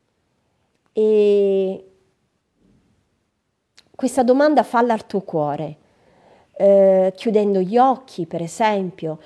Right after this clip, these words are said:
coltivando ogni giorno qualche momento di silenzio, chiudendo gli occhi e chiedendo al tuo cuore:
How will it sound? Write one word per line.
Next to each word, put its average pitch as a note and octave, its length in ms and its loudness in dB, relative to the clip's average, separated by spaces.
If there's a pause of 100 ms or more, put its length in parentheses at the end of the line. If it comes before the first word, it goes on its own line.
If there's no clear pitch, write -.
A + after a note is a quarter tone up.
(160)
coltivando B3 800 0
ogni A#3 360 0
giorno F#3 720 0 (380)
qualche G#3+ 600 0
momento G#3 1040 -2
di G3 100 -8
silenzio, F#3 1000 -4 (540)
chiudendo G3+ 480 -2
gli G3 160 -2
occhi B3+ 600 -2
e F3 480 -4 (180)
chiedendo A3 460 0
al G3+ 140 -2
tuo G3+ 160 -10
cuore: F#3 640 -4